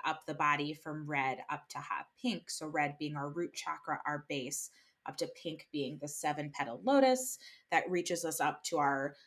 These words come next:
higher being, whatever that might mean for you. And I think it's great that that can mean something different for everybody. But the cool thing is a pitch is tied to each of those. And that resonation of the pitch is supposed to resonate, like,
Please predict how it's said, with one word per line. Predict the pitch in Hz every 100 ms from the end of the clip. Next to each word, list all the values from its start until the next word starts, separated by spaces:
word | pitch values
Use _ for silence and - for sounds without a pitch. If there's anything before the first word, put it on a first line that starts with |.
| _
higher | - 226 214 214
being, | 208 170 170 165
whatever | 165 160 165 170
that | 156 -
might | 147 143
mean | 156 147
for | 147 180
you. | 214 294 320 320
And | 175 170
I | 170
think | 175 165
it's | 143
great | - 147 147
that | 147 _
that | - -
can | 160
mean | 156 151
something | 160 156
different | 147 139 - - _
for | -
everybody. | 233 208 180 131 123 - 196 - _ _ - _
But | -
the | 180
cool | - 254 269
thing | 247
is | 196 175
a | 151 - -
pitch | 208 - - - - _
is | 156
tied | - - 160 151
to | - 156
each | 156
of | 151
those. | - - - - - - - -
And | 190 196
that | 185 -
resonation | 185 175 170 170 185 208
of | 180
the | 151
pitch | - 180 170
is | - -
supposed | - 170 170
to | 160
resonate, | 165 160 160 151 - _
like, | - -